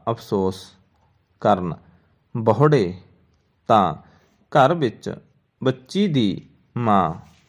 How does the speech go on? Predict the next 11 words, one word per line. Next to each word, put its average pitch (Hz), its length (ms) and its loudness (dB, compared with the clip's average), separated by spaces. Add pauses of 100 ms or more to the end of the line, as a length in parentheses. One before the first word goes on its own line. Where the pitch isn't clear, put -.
(120)
ਤੋਂ 98 280 -2 (840)
ਬਿਨਾਂ 113 480 2 (220)
ਸਾਰੇ 101 500 -2 (380)
ਪਰਿਵਾਰਕ 117 640 2 (420)
ਮੈਂਬਰਾਂ 127 500 4
ਦੇ 127 180 0 (680)
ਚਿਹਰਿਆਂ 139 440 2
ਉੱਤੇ 107 500 -4 (220)
ਵੱਖਰੀ 104 480 -6 (420)
ਕਿਸਮ 175 360 0
ਦਾ 101 140 6